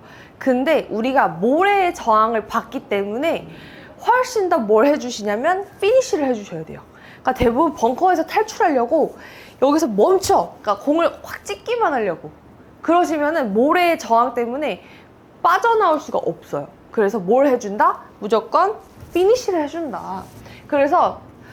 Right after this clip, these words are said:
어, 중계를 보시거나 선수들 치시는 걸 보시면 벙커샷 할 때 모든 선수가 다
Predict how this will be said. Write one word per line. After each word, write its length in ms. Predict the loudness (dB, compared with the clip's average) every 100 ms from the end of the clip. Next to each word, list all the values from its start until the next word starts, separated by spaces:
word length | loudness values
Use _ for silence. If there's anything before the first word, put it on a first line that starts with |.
| -20 -20 -20 -20
어, 160 | 0 0
중계를 540 | 2 2 2 4 2
보시거나 480 | 2 0 2 0 0
선수들 500 | 0 -2 -2 -2 -4
치시는 400 | -4 -6 -4 -2
걸 140 | -2 -4
보시면 540 | -6 -6 -4 -6 -6 -14 -20 -4
벙커샷 540 | 0 2 2 2 2
할 160 | 0 0
때 220 | 0 -2
모든 480 | -2 0 2 4 2
선수가 360 | 2 -2 -4
다 100 | -6